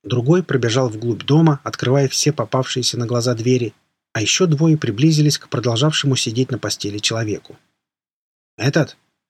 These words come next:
хмуро спросил один из них, грузный, в фуражке, а не в кепке, как остальные, с майорскими знаками отличия,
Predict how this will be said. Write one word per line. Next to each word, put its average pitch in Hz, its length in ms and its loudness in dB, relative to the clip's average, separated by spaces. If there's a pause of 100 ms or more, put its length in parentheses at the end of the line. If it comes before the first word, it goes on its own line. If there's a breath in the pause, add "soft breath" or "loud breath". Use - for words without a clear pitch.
(160)
хмуро 98 280 -10
спросил 104 400 -8
один 104 240 -8
из 95 160 -10
них, 123 240 -2 (200)
грузный, 104 420 -8
в - 120 -20
фуражке, 117 460 -4
а - 20 -6
не 104 120 -8
в - 60 -18
кепке, - 360 -2
как 98 220 -10
остальные, 113 480 -4 (160)
с - 120 -2
майорскими 127 460 2
знаками 120 420 2
отличия, 131 540 0